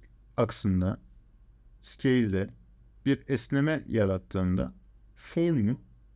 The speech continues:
oldukça fazlasıyla bozuluyor.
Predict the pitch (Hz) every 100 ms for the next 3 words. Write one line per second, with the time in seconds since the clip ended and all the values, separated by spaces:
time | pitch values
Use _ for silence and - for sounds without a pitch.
0 | - - - - - - 160 156 151 -
1 | 151 147 - - - - - - - -
2 | - - - - 135 123 131 - 143 123
3 | 131 117 107 101 90